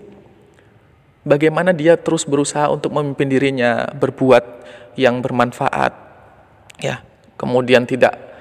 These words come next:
menyia-nyiakan waktu luang dan sebagainya, sehingga dia terus berproses ke depannya yang akan membentuk karakter. Karakter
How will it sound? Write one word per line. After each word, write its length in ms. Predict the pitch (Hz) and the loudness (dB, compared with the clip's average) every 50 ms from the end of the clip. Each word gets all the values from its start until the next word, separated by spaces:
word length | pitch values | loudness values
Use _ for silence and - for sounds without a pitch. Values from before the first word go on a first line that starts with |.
| - - - - - | -20 -20 -20 -10 -4
menyia-nyiakan 640 | 131 135 135 131 127 123 127 127 120 117 - 135 131 127 | -4 -2 0 2 2 2 2 2 0 0 0 -2 -2 -2
waktu 240 | 120 - - - 123 123 | -2 -2 -2 -4 -2 0
luang 320 | 127 123 127 120 123 123 | 2 2 2 2 2 0
dan 160 | 120 120 117 | -6 -6 -6
sebagainya, 480 | - 123 120 120 120 123 120 120 113 117 | -6 -4 -2 -2 0 0 -2 -2 -2 -2
sehingga 220 | - 123 123 131 135 | 0 0 2 2 2
dia 160 | 127 127 120 | 2 0 0
terus 160 | - 135 127 | -2 -4 -8
berproses 460 | - 120 - - - 123 123 - 123 - | -6 -8 -8 -4 -4 -4 -2 -2 -6 -6
ke 80 | - 127 | -6 -8
depannya 560 | 120 - - - 127 123 127 170 214 220 - - | -6 -4 -2 -2 -2 0 0 0 0 -2 -6 -8
yang 160 | - 135 123 120 | -6 -6 -4 -4
akan 300 | 131 139 - 170 175 160 | -4 -4 -4 -4 -2 -2
membentuk 400 | 139 120 123 127 - - - - | -4 -4 -6 -6 -4 -6 -6 -4
karakter. 480 | - 131 131 135 - - - 190 - | -4 -4 -4 -4 -4 0 -2 0 0
Karakter 340 | - 143 139 135 - - | 0 -2 -2 -2 -4 -8